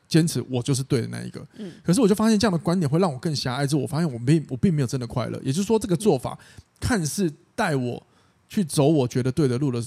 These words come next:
Speaker 1: 过程当中，其实我有发现问题。
Speaker 2: 嗯哼。
Speaker 1: 这问题就是我的感觉更，更不平静。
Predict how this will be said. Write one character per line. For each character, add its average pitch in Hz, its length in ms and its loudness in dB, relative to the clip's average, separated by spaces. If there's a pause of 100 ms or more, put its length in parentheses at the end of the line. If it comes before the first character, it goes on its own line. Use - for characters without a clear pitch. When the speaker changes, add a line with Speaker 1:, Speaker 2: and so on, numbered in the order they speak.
Speaker 1:
过 156 180 2
程 120 180 -4
当 127 220 -4
中， 127 200 0
其 143 200 0
实 127 280 -4 (920)
我 143 100 4
有 131 80 4
发 131 180 -4
现 117 160 -2
问 123 140 -6
题。 - 140 -16 (160)
Speaker 2:
嗯 190 220 -12
哼。 202 60 -10
Speaker 1:
这 190 80 2
问 165 80 4
题 135 120 4
就 147 100 2
是 147 80 2
我 127 220 -2
的 123 80 -2
感 110 160 -8
觉 113 100 -12
更， 123 300 -6
更 156 120 0
不 139 60 -6
平 117 220 -6
静。 120 160 -8